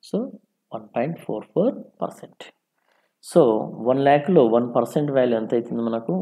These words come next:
వన్ పర్సెంట్ అంటే టూ జీరోస్ క్యాన్సిల్ చేస్తే థౌజండ్ రూపీస్. వన్ ల్యాక్లో టూ జీరోస్ క్యాన్సిల్ చేస్తే వన్ పర్సెంట్ వాల్యూ థౌజండ్. మనం ఫైండ్ అవుట్ చేయాల్సింది వన్ పాయింట్ ఫోర్ ఫోర్ పర్సెంట్ వాల్యూ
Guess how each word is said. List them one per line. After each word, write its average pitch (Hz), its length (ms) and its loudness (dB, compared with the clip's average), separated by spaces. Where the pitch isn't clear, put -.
వన్ 110 200 -8
పర్సెంట్ 123 440 -4
అంటే 113 260 2
టూ 123 80 2
జీరోస్ 139 360 2
క్యాన్సిల్ 113 380 -2
చేస్తే 104 240 -4
థౌజండ్ 95 360 -4
రూపీస్. - 360 -20
వన్ 107 160 -4
ల్యాక్లో 120 280 -2
టూ 117 80 -4
జీరోస్ 110 320 -6
క్యాన్సిల్ 104 240 -6
చేస్తే 104 260 -4
వన్ 107 180 -4
పర్సెంట్ 104 300 -6
వాల్యూ 156 180 0
థౌజండ్. 104 340 -6
మనం 117 200 -4
ఫైండ్ 120 160 4
అవుట్ 135 140 0
చేయాల్సింది 135 420 -2
వన్ 110 140 -6
పాయింట్ 117 340 -4
ఫోర్ 107 280 -8
ఫోర్ - 180 -10
పర్సెంట్ - 460 -18
వాల్యూ 127 260 -8